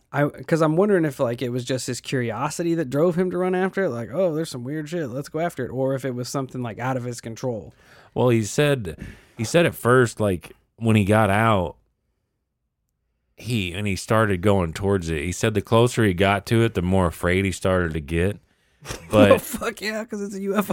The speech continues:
Speaker 1: O.
Speaker 2: but at the same time, being a typical guy, and he was pretty young when this happened, and he's wor-, and he's with a bunch of other hard asses.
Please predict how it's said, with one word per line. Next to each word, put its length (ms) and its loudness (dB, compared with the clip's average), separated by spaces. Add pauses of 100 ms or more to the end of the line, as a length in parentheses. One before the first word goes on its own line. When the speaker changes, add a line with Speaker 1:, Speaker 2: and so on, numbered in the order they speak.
Speaker 1:
O. 280 -2
Speaker 2:
but 160 0
at 120 0
the 80 -2
same 360 -2
time, 640 -2 (400)
being 220 0
a 60 0
typical 500 -2
guy, 300 0
and 380 -2
he 120 -2
was 100 -2
pretty 220 -2
young 300 0
when 100 0
this 160 -4
happened, 500 -6 (1000)
and 120 -2
he's 120 0
wor-, 200 0
and 160 -6
he's 180 0
with 300 2
a 40 0
bunch 340 2
of 80 -4
other 260 0
hard 320 4
asses. 600 0